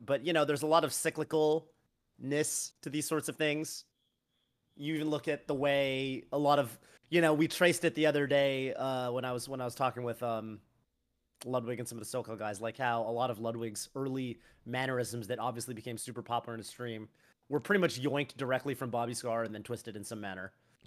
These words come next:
Speaker 1: Um, and, and so there's a lot of, this has been really interesting for me, is how the cyclical nature of a lot of, uh,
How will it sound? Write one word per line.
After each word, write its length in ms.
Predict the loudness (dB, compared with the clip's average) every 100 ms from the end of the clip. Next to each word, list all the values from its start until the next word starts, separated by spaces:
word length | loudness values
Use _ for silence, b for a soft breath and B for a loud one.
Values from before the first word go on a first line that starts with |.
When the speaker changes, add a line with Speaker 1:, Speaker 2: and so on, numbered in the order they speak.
| -6 0
Speaker 1:
Um, 460 | 2 2 -2 -8 -10 -2
and, 120 | 2
and 180 | 2 2
so 240 | 6 6
there's 200 | 6 4
a 60 | 6
lot 200 | 8 10
of, 240 | 8 6
this 140 | -2 -2
has 140 | -2
been 120 | -2
really 220 | 0 0 -2
interesting 320 | -4 -8 -8
for 140 | -6
me, 180 | -6 -6
is 140 | -6
how 140 | -6 -6
the 120 | -4
cyclical 460 | -6 -4 -2 -4 -4
nature 340 | -6 -6 -6
of 80 | -4
a 40 |
lot 200 | -4 -2
of, 180 | -4 -4
uh, 260 | -4 -2